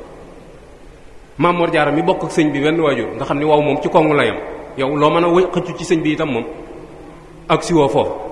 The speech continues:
Maam Mor Jaara téeméeri rakka la daan nafila bis bi set, te du tee bu xëyee dem ca daara ji jàngale ji. Te du tax tool ya booy. Kon nga gis mag ñi taxawaay bi ñu taxawoon. Borom Daaru lu ñu waxoon ni toolam mat na ko, quarante kilomètres lañ wax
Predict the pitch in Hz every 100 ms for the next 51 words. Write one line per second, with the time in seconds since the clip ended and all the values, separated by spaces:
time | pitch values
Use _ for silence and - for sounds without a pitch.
0 | - 131 143 135 131 127 151 151 143 135
1 | 135 127 123 120 113 113 95 - - -
2 | - - - - - - - 110 98 131
3 | 135 - - - 135 127 131 127 131 120
4 | 120 113 117 110 107 104 104 98 92 -
5 | - - - - - - - - - -
6 | - - 131 131 147 151 120 113 110 95
7 | - - - - - - - - - -
8 | - - - - - - - - - -
9 | - - 151 160 165 180 180 170 165 170
10 | 160 151 151 156 147 135 110 - - -
11 | - - - - - - - - - -
12 | - - 143 160 160 156 160 160 156 151
13 | 147 151 151 151 143 139 160 160 160 160
14 | 165 151 147 151 156